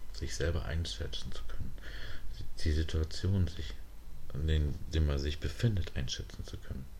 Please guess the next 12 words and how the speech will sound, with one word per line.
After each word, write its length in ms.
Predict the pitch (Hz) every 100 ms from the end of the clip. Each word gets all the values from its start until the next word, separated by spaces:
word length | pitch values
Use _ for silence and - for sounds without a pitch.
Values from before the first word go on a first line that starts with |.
| - -
Auf 180 | - -
welchem 320 | - - - 85
Punkt 360 | - 80 87
bin 140 | 101 101
ich 180 | -
gerade? 300 | - 123 -
Auf 120 | - 80
welchem 240 | 82 80
Standpunkt 640 | - - 117 - - -
bin 160 | - 57
ich 160 | 64 -
gerade? 380 | - 69 71